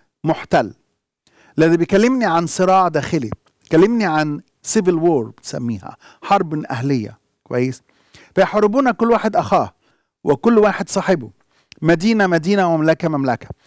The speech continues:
كلمة مملكة مملكة، آه، خلينا أقول مقاطعة مقاطعة، لأن مصر كانت بتتكون من اتنين وأربعين مقاطعة. <clears throat> كويس؟ ال اتنين وأربعين مقاطعة دول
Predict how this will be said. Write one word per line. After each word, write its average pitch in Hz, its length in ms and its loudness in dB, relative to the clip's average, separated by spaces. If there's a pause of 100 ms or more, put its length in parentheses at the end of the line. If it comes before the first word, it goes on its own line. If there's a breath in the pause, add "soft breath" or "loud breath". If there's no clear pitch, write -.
(220 soft breath)
كلمة 240 340 2
مملكة 240 320 0
مملكة، 214 540 0 (560 soft breath)
آه، 175 220 2
خلينا 208 460 0
أقول 208 260 2
مقاطعة 190 840 2
مقاطعة، 147 580 -4 (220)
لأن 156 180 2
مصر 208 340 0
كانت 196 260 -2
بتتكون 185 640 0 (480 soft breath)
من 202 280 2
اتنين 233 400 2
وأربعين 165 480 0
مقاطعة. 127 500 -4 (260)
<clears throat> - 1080 -12
كويس؟ 156 360 2 (220 soft breath)
ال 165 60 6
اتنين 277 260 2
وأربعين 220 420 0
مقاطعة 208 500 0
دول 240 360 0